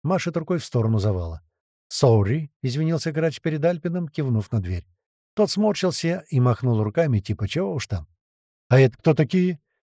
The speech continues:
навёл свой автомат на двоих солдат Туман. «Свои, командир», подняв голову и расплылся в улыбке один из них, своего товарища он аккуратно опустил на пол. «Ну, здрасте», хмыкнул Туман.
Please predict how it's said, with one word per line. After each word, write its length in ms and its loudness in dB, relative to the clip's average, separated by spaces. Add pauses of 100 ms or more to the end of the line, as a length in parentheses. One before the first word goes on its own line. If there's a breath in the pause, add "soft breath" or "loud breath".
навёл 300 4
свой 240 2
автомат 380 0
на 80 0
двоих 260 0
солдат 360 -2
Туман. 320 0 (440)
«Свои, 380 4
командир», 520 2 (400)
подняв 380 2
голову 480 2 (240)
и 60 0
расплылся 580 0
в 80 0
улыбке 300 0
один 240 2
из 140 -2
них, 200 -2 (380)
своего 380 4
товарища 480 2
он 80 0
аккуратно 460 -2
опустил 360 -4
на 120 0
пол. 200 -14 (280)
«Ну, 200 6
здрасте», 540 0
хмыкнул 400 -4
Туман. 320 -2